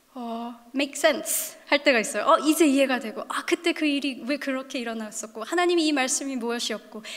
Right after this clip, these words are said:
그때 당시엔 몰랐지만 후에 알게 되는 경우가 있습니다. 마치 이 제자들이 그 말씀에, 예수님이 풀어주신 말씀을 깨달았듯이요.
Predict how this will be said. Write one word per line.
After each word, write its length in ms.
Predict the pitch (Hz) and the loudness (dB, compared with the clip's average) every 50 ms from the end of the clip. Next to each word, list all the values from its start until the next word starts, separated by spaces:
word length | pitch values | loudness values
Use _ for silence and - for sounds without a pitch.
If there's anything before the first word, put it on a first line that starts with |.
| - - - | -14 -14 -8
그때 340 | - 320 - - - 359 339 | -6 -6 -4 2 4 4 4
당시엔 460 | - 277 262 247 240 - 277 254 233 | 4 2 0 0 0 -2 -2 -2 -4
몰랐지만 540 | 196 202 202 208 208 208 - 226 226 247 247 | -4 -6 -6 -6 -8 -8 -8 -8 -6 -8 -8
후에 320 | - - - 403 403 403 | -8 -8 -4 0 2 2
알게 280 | 359 220 208 208 233 220 | 2 2 2 0 -4 -6
되는 260 | 220 208 202 196 190 | -6 -6 -8 -8 -8
경우가 400 | 190 - 202 190 190 185 190 185 | -8 -8 -8 -8 -8 -6 -8 -8
있습니다. 520 | - 214 196 - - 214 196 185 180 190 190 185 - _ _ _ _ _ _ _ _ _ _ | -8 -6 -6 -6 -6 -6 -6 -8 -8 -12 -16 -20 -20 _ _ _ _ _ _ _ _ _ _
마치 360 | 247 220 196 - - - 220 | -4 -4 -4 -6 -8 -8 -8
이 60 | 208 | -8
제자들이 560 | - - 233 220 247 233 226 226 190 196 202 196 | -8 -8 -6 -2 -2 -2 -2 -2 -4 -10 -10 -12
그 100 | - 196 | -10 -4
말씀에, 480 | 208 202 196 196 - - 208 208 196 196 - - - - - - | -2 -2 0 0 -2 -4 -4 -8 -10 -10 -10 -12 -12 -8 -4 -2
예수님이 380 | 220 220 - 233 220 214 208 | -2 -2 -2 -2 -4 -4 -4
풀어주신 400 | 208 - 294 269 254 254 - 247 202 | -2 0 0 0 2 0 -2 -2 -4
말씀을 340 | 196 196 - - 208 196 | -6 -6 -6 -6 -8 -8
깨달았듯이요. 840 | 190 - 254 269 277 247 226 214 220 - 202 - - - 185 202 | -6 -6 -4 -4 -2 -4 -4 -4 -8 -10 -12 -12 -12 -12 -14 -16